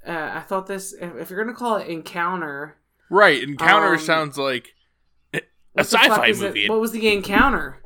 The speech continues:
Speaker 2: No, we, we didn't, we encountered him, uh, beating up a couple people, like, a couple of mean people,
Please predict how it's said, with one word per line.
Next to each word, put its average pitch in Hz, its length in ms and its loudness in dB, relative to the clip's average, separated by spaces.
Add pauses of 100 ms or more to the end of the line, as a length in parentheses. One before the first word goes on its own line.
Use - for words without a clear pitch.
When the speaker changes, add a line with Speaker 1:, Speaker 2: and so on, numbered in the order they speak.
Speaker 2:
No, 208 220 0
we, 160 180 0
we 160 200 4
didn't, 165 260 -2
we 165 180 4
encountered 165 580 2
him, 160 640 -2 (220)
uh, 127 340 -2 (400)
beating 147 340 -2
up 147 120 -4
a 151 80 -6
couple 135 260 -8
people, - 420 -6
like, 127 260 -8
a - 40 -20
couple 131 280 -8
of 117 140 -12
mean 131 340 -10
people, 113 540 -12